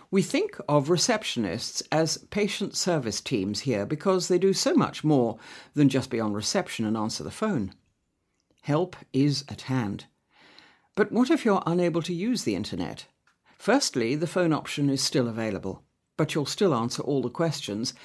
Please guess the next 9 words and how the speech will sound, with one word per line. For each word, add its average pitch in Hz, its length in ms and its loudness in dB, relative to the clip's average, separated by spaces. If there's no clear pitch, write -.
as 147 240 2
the 147 80 -4
patient 196 400 -2
service 139 400 0
team 123 300 2
uses 131 460 0
the - 80 -10
same 165 340 4
algorithms 120 800 -2